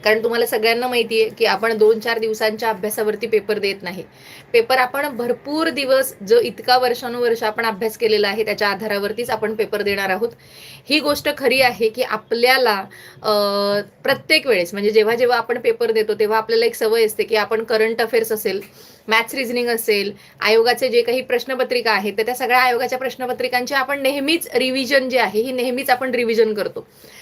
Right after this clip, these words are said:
पण अशी वेळ आत्ता आपल्याकडे नाहीये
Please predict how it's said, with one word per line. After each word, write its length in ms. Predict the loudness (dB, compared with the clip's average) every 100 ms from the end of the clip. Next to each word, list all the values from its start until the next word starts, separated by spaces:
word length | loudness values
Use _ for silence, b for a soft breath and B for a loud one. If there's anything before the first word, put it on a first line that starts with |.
| B B 4
पण 160 | 4 2 -2
अशी 580 | -2 -2 -2 0 0 -4 _ _ _
वेळ 320 | -4 2 4
आत्ता 260 | 4 0 -2
आपल्याकडे 380 | -2 -2 0 0
नाहीये 380 | 0 -2 -2